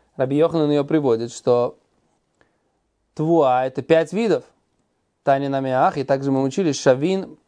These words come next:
все согласны бы недер мина твуа. Если он принимает недер мина твуа, шеэн асур, ему не запрещено, "элу михамешет миним". Только пять видов злаковых. Пшита,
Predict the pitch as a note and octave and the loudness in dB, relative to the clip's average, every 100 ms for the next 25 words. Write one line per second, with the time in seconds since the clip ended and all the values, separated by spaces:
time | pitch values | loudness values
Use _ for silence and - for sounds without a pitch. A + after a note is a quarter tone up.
0 | _ - F3 C3+ C3+ F3+ F3+ F3 F3 F#3 | _ -6 -4 0 2 2 0 -2 -2 -2
1 | F#3+ F#3 E3+ F3+ F3+ D3 A#2 C3 C3 C3+ | -2 -2 0 2 2 0 -4 -6 -4 -2
2 | E3+ F3 F#3 F3+ E3+ F3 E3+ D#3+ F3 F3 | 0 -2 -2 -2 0 0 -2 0 2 4
3 | E3 C#3 C3+ - _ _ _ _ - C#3 | 2 0 -2 -8 _ _ _ _ -2 2
4 | F#3+ F#3 E3+ G3 F#3 E3+ D#3+ F#3 E3+ F3 | 2 0 0 0 0 0 -2 -4 -2 0
5 | F3 D#3 F3+ E3+ E3 D3 C#3 B2+ C3+ C3+ | 2 2 2 0 -2 -4 -2 0 0 0
6 | C3+ E3+ D#3 C3+ D3 C#3 C#3+ C#3 C3+ C3+ | 0 0 0 -2 -2 -2 -2 -2 -2 2
7 | C#3+ E3+ B2+ B2 _ _ _ _ _ - | 2 2 -2 -4 _ _ _ _ _ -12
8 | - F3 - C#3+ C3+ C3+ C3 | -4 -2 2 4 4 2 0